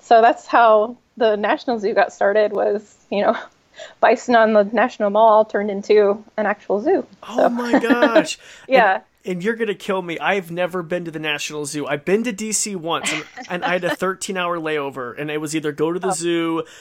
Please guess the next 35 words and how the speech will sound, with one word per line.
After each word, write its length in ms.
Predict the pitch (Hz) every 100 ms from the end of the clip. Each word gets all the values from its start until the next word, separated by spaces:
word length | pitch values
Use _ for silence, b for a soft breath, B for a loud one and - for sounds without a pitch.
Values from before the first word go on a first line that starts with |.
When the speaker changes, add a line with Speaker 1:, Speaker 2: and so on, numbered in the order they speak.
| B B
Speaker 2:
or 280 | 160 160
go 380 | 143 151 151 151
Speaker 1:
Yeah. 40 | 151
Speaker 2:
and 100 | 143
see 120 | 143
some, 340 | - 147 147
some 180 | - 147
historical 540 | 147 - 151 135 131 131
Speaker 1:
Absolutely. 120 | 123
Speaker 2:
stuff. 360 | - 123 110 -
And 80 | 147
I 100 | 143
thought, 260 | - 131 -
Speaker 1:
Absolutely. 280 | 202 220 233
Speaker 2:
"Oh, 120 | 226
I 160 | 226
should 240 | 214 208 196
probably 260 | 180 185 170
do 120 | 175
the 100 | 170
historical 640 | 175 - - 190 - 226
stuff." 600 | - - 120 - - - -
I 100 | 208
do, 380 | 180 - 247 302 311
Speaker 1:
Exactly. 240 | 208 _ _ b b
Speaker 2:
I 140 | 190 202
do 280 | 147 190 226
want 260 | 202 -
to 80 | 180
definitely 460 | 156 156 151 160 147
check 300 | - 143 -
it 80 | 139
out. 280 | 139 120 - b b -
Tell 240 | - 339
me, 360 | 339 294 285